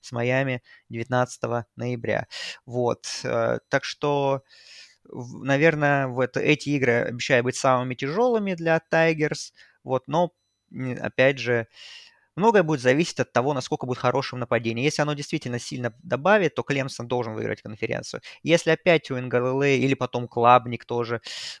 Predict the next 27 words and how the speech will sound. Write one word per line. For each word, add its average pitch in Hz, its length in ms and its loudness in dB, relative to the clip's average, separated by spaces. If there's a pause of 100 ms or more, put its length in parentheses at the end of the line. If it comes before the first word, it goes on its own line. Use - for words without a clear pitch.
будет 131 500 -4
иметь 131 260 -2
проблемы, 160 500 2
и - 20 -2
Клемсон 127 440 -2
тоже 120 280 -2
будет 117 300 -4 (140)
достаточно - 480 -4
посредственно 113 720 -6
играть, 113 240 -2 (400)
э, 117 340 2
в 113 240 -4
обороне, 131 540 0
э, 120 280 4
в 117 80 0
атаке, 190 380 2
то, 143 320 -2 (560)
э, 117 240 2
будут 135 300 -2
сложности, 180 480 -2
потому 131 340 -6
что - 260 -2
у 123 100 -2
A 127 100 2
C 123 140 -8
C 160 380 -4
нас-, 123 260 -2